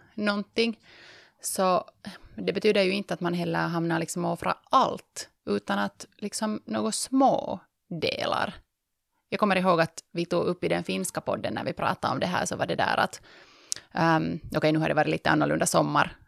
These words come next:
Det har inte varit så mycket sån här festaren. Ehm,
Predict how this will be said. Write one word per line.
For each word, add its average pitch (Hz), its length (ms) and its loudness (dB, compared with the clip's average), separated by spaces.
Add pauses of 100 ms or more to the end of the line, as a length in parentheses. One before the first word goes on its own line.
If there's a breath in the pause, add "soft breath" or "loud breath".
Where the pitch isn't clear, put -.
Det 156 180 -2
har 160 100 2
inte 160 100 2
varit 160 200 4
så - 100 -2
mycket - 360 -2 (100)
sån - 220 -6
här - 240 -2 (100)
festaren. - 640 0 (540 loud breath)
Ehm, 165 420 0